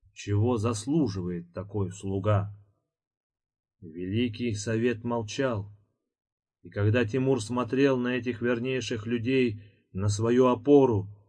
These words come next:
на людей, коими он сковал, как обручем, все спицы гигантского колеса своей империи. Советники опускали глаза, выжидая,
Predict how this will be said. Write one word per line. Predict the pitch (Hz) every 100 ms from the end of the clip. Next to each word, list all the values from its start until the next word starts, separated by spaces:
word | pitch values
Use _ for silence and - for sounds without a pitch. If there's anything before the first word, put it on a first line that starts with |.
| _
на | - 90
людей, | 107 127 123 156 139
коими | 104 117 147 143 139
он | 139 139
сковал, | - 139 143 147 135
как | 135 117
обручем, | 151 135 123 139 127
все | 110 143
спицы | - - 165 143 131
гигантского | 120 135 143 139 110 131 127
колеса | 110 127 131 - 147 117
своей | - 110 120 135 127
империи. | 131 113 156 143 123 107 101 - - _ _
Советники | _ 90 92 120 113 117 104
опускали | 110 101 113 - 117 107
глаза, | 101 110 107 117 120
выжидая, | 107 107 113 110 127 120 113 104